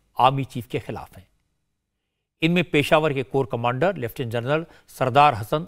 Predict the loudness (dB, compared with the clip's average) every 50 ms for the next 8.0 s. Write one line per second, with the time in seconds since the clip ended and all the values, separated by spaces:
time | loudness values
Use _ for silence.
0 | -6 -4 -2 -2 -2 -4 -4 -4 -4 -2 -2 -4 -4 -10 _ _ _ _ _ _
1 | _ _ _ _ _ _ _ _ _ 0 2 4 4 4 4 2 0 -2 -2 -2
2 | -2 -2 -2 -2 0 0 0 0 0 -2 -2 -4 -4 -6 -6 -6 -6 -6 -6 -2
3 | -2 -2 -2 -2 -6 -14 _ _ _ _ 0 0 0 0 -2 -6 -4 -2 -2 -2
4 | -2 -4 -6 -6 -10 -14 -16 -18 -20 -20 -20 -20 _ _ _ _ _ _ _ _
5 | _ _ _ _ _ _ _ _ _ _ _ _ -2 -2 0 2 4 6 6 6
6 | 6 6 2 0 0 -4 _ _ _ _ _ _ _ _ _ _ _ _ _ _
7 | _ _ 0 2 2 4 4 4 2 2 0 -4 -6 -4 -2 0 0 0 0 -4